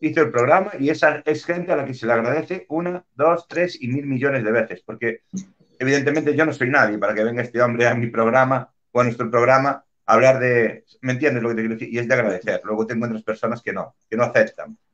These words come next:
porque o están muy por encima tuya o creen que están muy por encima tuya o que lo que sea, y te piden un dinero que evidentemente no puedes aportarles.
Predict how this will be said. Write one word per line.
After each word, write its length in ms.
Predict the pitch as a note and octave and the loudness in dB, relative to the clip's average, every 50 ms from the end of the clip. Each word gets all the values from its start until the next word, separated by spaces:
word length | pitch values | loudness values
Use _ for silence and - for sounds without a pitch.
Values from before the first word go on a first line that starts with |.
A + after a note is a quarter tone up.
| _ _ _ | _ _ _
porque 320 | - A2+ A2+ A2+ A2+ A2+ D#2 | -4 -4 -2 -2 -2 -2 -2
o 80 | A#2+ | -4
están 240 | A2+ - - C#3 C#3+ | -2 2 2 2 4
muy 120 | D#3 D3+ | 2 2
por 120 | C#3 D#3 D#3 | 4 4 4
encima 380 | D3+ C3+ C#3+ D3+ C#3+ C#3 C3+ | 4 2 0 2 2 2 2
tuya 280 | - E3 E3 C#3+ C#3 C3 B2+ | 2 0 2 6 6 6 6
o 100 | B2 A2+ | 4 2
creen 220 | C3 C3 C#3 C3+ | -2 -4 -4 -4
que 60 | C3+ | -6
están 260 | B2+ - C#3 C3+ C3 C3+ | -2 2 2 2 2 2
muy 100 | C#3+ C#3 | -2 -2
por 140 | C#3 C3+ | -2 -2
encima 320 | C3 B2+ C3 B2+ B2 A#2+ - | -2 -2 -4 -2 -2 -2 0
tuya 340 | D3 D3 C#3 B2+ B2+ A#2+ A#2 | 0 -2 2 4 4 4 4
o 100 | A2 A2 | 2 0
que 220 | A2 G#2+ G#2 - | -2 -4 -4 -4
lo 160 | - F2 G2+ | -8 -12 -12
que 120 | - A2+ A2+ | -10 -10 -4
sea, 340 | - C3+ C3+ C3+ C3+ - _ _ _ _ _ _ _ _ _ _ _ | 2 2 4 4 2 0 _ _ _ _ _ _ _ _ _ _ _
y 60 | - | -10
te 120 | _ - | _ -6
piden 420 | - C3 A#2+ A2+ A2+ A2+ A2+ A2 - - _ _ _ _ _ | -4 -2 0 2 2 2 0 -2 -6 -12 _ _ _ _ _
un 140 | G#2+ A2 A2 | -2 0 0
dinero 340 | A2 A#2 A#2+ B2+ B2+ B2+ B2 | 0 2 4 4 4 4 2
que 120 | A#2 G2 E2 - | 0 -4 -6 -6
evidentemente 640 | F2 G2+ G2+ G2+ G2+ F#2 - G2+ G#2 G2 F#2 A2 G#2+ | -6 -6 -6 -8 -6 -6 -6 -6 -6 -6 -6 -6 -6
no 120 | G2+ - | -6 -8
puedes 260 | - F2 D2+ - - | -8 -10 -12 -12 -16
aportarles. 640 | - - _ _ _ G#2 F#2 - - - _ _ _ | -20 -20 _ _ _ -6 -6 -6 -8 -16 _ _ _